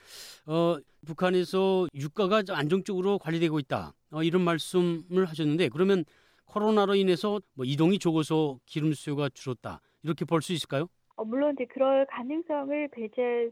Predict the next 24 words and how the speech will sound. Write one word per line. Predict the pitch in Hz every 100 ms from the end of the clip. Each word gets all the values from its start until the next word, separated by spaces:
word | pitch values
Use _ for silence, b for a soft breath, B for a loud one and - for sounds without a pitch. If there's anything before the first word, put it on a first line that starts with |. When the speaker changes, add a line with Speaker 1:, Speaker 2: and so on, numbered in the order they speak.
| _ _
Speaker 2:
수는 | 247 240 233 285
없습니다. | 277 - _ 226 208 196 214 220 b b b _
그러나 | 240 233 233
이제 | 214
한편으로 | 240 349 349 370 330 277 294
현재 | 381 370 254 254 233
이제 | - -
북한 | 208 - 269 247 214
내에서 | 196 196 202 294 240 b b b
코로나로 | - 403 415 415 349 320 269
인한 | 214 214 226 233 311 330 381 _
이동의 | 214 220 320 294 269
통제가 | 349 311 269 269
상당히 | 349 349 302 285 302 339 b _
완화된 | 190 202 302 311 233 196
것으로 | 190 202 196
보입니다. | 208 214 208 196 214 220 b b b b
에, | - -
지금은 | 262 277 277 277 269
검역증을 | - 220 302 370 - 269 240 220
보유하면 | 214 220 277 285 302 302 196
이동할 | 214 214 247 233 233
수 | -
있고, | 196 _ 233 320 403